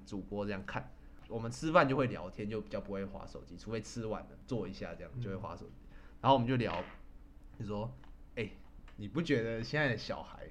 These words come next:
Speaker 1: 太沉迷手机吗？”就聊这个话题，就稍微讲一下，就说，“哦，我们以前打球怎么之类的就被骂啊，什么之类的。”然后那个爸爸直接从他手机上给他削了。<laughs>
Speaker 2: 对，对，对，对，对，我想起来了，对，对，对。
Speaker 1: 然后那个手机直接喷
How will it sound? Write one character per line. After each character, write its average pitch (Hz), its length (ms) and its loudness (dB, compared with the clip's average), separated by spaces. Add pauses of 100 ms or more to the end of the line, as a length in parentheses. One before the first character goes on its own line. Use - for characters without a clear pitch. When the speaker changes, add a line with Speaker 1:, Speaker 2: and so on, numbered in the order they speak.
(400)
Speaker 1:
太 143 320 6
沉 113 240 0
迷 113 260 0
手 120 240 0
机 - 240 -6
吗？” 107 160 -2
就 185 80 10
聊 170 180 12
这 202 120 12
个 156 80 12
话 170 220 12
题， - 160 0 (360)
就 151 80 4
稍 151 120 10
微 151 100 12
讲 117 220 4
一 98 40 -6
下， 95 180 2
就 98 120 -4
说 123 140 2
，“哦， 147 80 12
我 143 60 12
们 135 140 4
以 131 40 2
前 143 400 0
打 107 220 0
球 123 300 2
怎 135 100 0
么 120 140 2
之 147 60 2
类 143 160 10
的 127 60 4
就 139 80 6
被 147 140 2
骂 147 180 4
啊， 123 220 4
什 120 80 4
么 117 220 2
之 120 100 4
类 107 140 4
的。” 107 60 -4 (300)
然 120 120 4
后 143 80 8
那 175 60 6
个 160 80 4
爸 - 180 8
爸 127 180 6
直 127 60 2
接 123 160 2
从 120 180 -2
他 120 240 4 (180)
手 104 200 0
机 107 80 -4
上 117 180 -2
给 107 100 0
他 110 60 2
削 117 380 4
了。 120 80 2
<laughs> - 1700 8
Speaker 2:
对， 269 120 12 (300)
对， 269 140 12
对， 254 140 2
对， 247 100 0
对， - 300 12
我 247 120 6
想 226 180 4
起 233 80 12
来 196 80 12
了， 185 220 12
对， - 0 -
对， 208 300 6
对。 - 0 -
Speaker 1:
然 165 120 10
后 196 60 12
那 240 60 12
个 233 80 12
手 175 200 12
机 190 60 8
直 208 60 6
接 185 120 10
喷 170 320 10